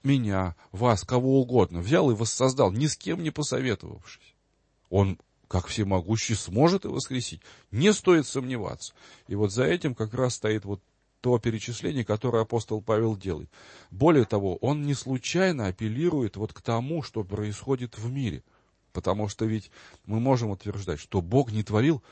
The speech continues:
кучу миров. Духовный мир, мир там инопланетян, мир там земной, а, мир для умерших. Нет. Есть один Божий мир. И на всём этом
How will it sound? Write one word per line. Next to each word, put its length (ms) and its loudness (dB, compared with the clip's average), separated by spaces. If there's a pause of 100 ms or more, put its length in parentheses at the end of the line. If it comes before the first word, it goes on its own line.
(320)
кучу 320 0
миров. 480 0 (640)
Духовный 680 2
мир, 320 -6 (480)
мир 220 2
там 240 -2
инопланетян, 880 0 (160)
мир 240 0
там 280 -4
земной, 580 0 (160)
а, 160 6
мир 240 6
для 160 4
умерших. 580 2
Нет. 160 -2 (640)
Есть 420 0
один 420 0
Божий 400 -2
мир. 240 -6 (720)
И 80 2
на 180 8
всём 360 4
этом 280 -2